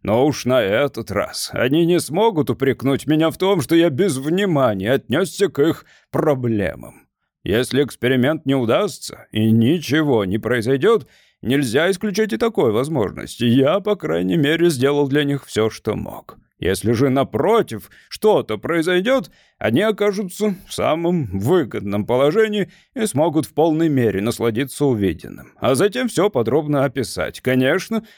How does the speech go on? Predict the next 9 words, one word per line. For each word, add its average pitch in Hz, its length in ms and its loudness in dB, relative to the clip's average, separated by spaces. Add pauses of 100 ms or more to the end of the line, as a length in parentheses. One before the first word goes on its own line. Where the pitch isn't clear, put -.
(120)
если 139 360 2
в 156 80 -2
конце 143 280 0
концов 135 440 0
окажутся 117 680 -2
в - 60 -12
состоянии 113 760 0
это 120 280 0
сделать. - 600 -10